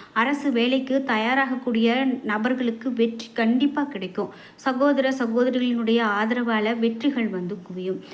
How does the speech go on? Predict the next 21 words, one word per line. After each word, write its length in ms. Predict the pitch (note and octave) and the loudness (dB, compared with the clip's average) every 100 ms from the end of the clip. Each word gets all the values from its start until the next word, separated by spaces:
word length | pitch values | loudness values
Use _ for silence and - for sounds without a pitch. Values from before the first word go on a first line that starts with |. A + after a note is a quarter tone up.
| - | -8
அவர்களுடைய 520 | A#3+ C4 C4 B3+ B3+ | -2 0 2 4 4
ஆலோசனையால 800 | A#3+ A#3 B3+ C#4+ D4 C4+ C4 A#3+ B3+ | 4 4 4 2 2 2 4 2 2
நிதி 260 | B3 A#3 | 2 4
நிலைமை 360 | C#4+ C4+ A#3+ A3+ | 4 4 4 2
மேம்படும் 580 | A3 B3 C4 A#3 G#3 F#3 | 2 4 4 4 0 -2
அப்படின்னு 220 | F3+ F#3+ | -8 -8
சொல்லலாம். 600 | G#3+ G3 F#3 F#3 - - - - - - - | -8 -10 -10 -10 -12 -20 -20 -20 -20 -20 -4
நீங்க 320 | D4+ F#4 F4+ | 0 2 2
இந்த 140 | E4+ D4 | 2 2
வீடியோ 240 | D4+ E4+ | 2 2
பார்த்துட்டு 300 | E4 D4 C#4+ | 2 0 -2
இருக்கும்போது 580 | - C#4+ C4+ C#4 C4 D4 | -4 -2 2 2 2 0
பன்னிரெண்டு 460 | C#4 B3+ C#4+ D4 C#4+ | 0 0 4 6 6
ராசியில 600 | B3+ C4 C4 B3+ B3+ A#3+ | 4 2 0 0 2 2
என்ன 300 | A#3+ C4+ D4 | 4 6 6
ராசிக்காரங்க 680 | B3 B3+ C4 B3 A#3+ A#3 A#3+ | 4 0 -2 -2 -2 0 0
என்பதை 340 | A3 A3 G#3+ | 0 0 0
மறக்காம 640 | B3+ A#3+ G3+ G3+ B3 D4 | 0 -2 -2 -2 2 2
கீழே 260 | D4 C4+ C4 | 2 2 2
கமெண்ட் 360 | B3+ G#3+ G3+ G3+ | 2 -2 -4 -6
பாக்ஸ்ல 300 | F3 - | -8 -8